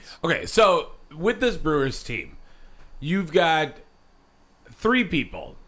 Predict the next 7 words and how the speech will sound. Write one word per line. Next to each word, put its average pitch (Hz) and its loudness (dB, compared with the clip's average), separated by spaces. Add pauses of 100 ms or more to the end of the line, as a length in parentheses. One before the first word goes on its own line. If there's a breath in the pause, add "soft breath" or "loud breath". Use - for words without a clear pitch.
(100)
There's 151 0 (140)
us - 0 (300)
that 131 -4
say, 127 2
"Just 165 0
sell," - -4 (600)
right? 131 0